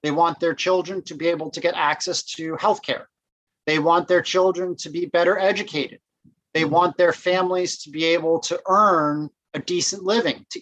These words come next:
eat well, have nice clothes, have a roof over their head. Uh, you know, I think that's true pretty much anywhere. And I think it's a mistake that, you know, very often the Western world in many ways denigrates Chinese society and what is the Chinese dream,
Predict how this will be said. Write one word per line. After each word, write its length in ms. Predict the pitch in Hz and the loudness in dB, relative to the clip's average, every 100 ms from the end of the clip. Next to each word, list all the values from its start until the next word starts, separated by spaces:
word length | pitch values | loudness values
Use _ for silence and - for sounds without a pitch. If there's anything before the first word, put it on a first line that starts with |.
| 170 | -8
eat 200 | 175 185 | -6 0
well, 340 | 170 170 180 | 4 6 4
have 260 | - 151 151 | 2 -4 -2
nice 280 | 165 175 - | 0 -2 -4
clothes, 580 | - 175 185 196 196 - | 0 2 4 2 -2 -6
have 200 | 170 170 | -4 -2
a 60 | |
roof 320 | 165 220 - 151 | -4 -6 -4 -4
over 240 | 139 143 | -2 -2
their 200 | 139 127 | -2 -2
head. 260 | 131 107 - _ _ _ - | -2 -4 -6 _ _ _ -6
Uh, 360 | 175 170 165 170 | -2 0 2 0
you 100 | 185 | 0
know, 240 | 170 175 - _ - | 2 0 -4 _ -4
I 200 | 190 190 | -2 0
think 160 | 240 | 0
that's 220 | 233 226 - | -2 -2 -4
true 200 | 254 254 - | -4 -6 -10
pretty 200 | - 269 | -4 2
much 180 | 269 262 | 2 4
anywhere. 460 | 269 294 175 - - | 2 2 2 -4 -6
And 80 | 151 | -2
I 80 | 165 | -2
think 260 | 202 190 - - | -2 -6 -6 -10
it's 180 | 175 | -6
a 40 | 180 | -4
mistake 680 | 175 - 240 226 190 - _ _ _ _ _ | -2 -2 0 0 0 -4 _ _ _ _ _
that, 540 | 160 165 156 156 175 - 180 | 0 2 2 2 0 -4 -6
you 100 | 165 | -2
know, 140 | 143 127 | -2 2
very 220 | 170 180 | 4 6
often 300 | 175 - 160 | 4 2 -2
the 80 | 143 | -2
Western 460 | 165 - - 190 | 0 0 -4 -4
world 300 | 151 139 127 | 0 0 2
in 80 | 143 | -2
many 220 | 165 170 | -2 -2
ways 360 | 147 156 143 - | 0 0 -2 -4
denigrates 680 | 156 175 220 170 147 127 - | -4 -2 -2 0 -2 -4 -10
Chinese 400 | 147 135 123 - | -10 -10 -12 -16
society 680 | - 120 113 104 107 120 - | -6 -2 -2 -4 -10 -12 -4
and 140 | 143 | 0
what 120 | 143 143 | 2 0
is 140 | 123 | -2
the 80 | 120 | -8
Chinese 460 | - 135 120 110 | -6 -6 -6 -12
dream, 460 | - 117 98 98 | -12 -12 -12 -18